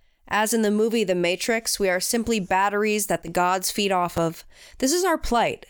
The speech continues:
Where we are born and we die in a matrix as food for evil entities. And of course, they have their minions here on Earth to keep the herd in line.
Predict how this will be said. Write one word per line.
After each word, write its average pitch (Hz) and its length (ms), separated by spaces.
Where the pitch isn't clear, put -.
Where 233 220
we 277 160
are 254 100
born 208 400
and 202 160
we 202 100
die 190 320
in 185 120
a 185 60
matrix 175 500
as 160 140
food 220 320
for - 120
evil 180 320
entities. - 680
And 262 200
of 277 100
course, 226 420
they 196 160
have 202 180
their 202 140
minions 208 440
here 185 180
on 175 180
Earth 170 200
to - 100
keep 196 220
the 185 80
herd 180 260
in 165 120
line. 165 520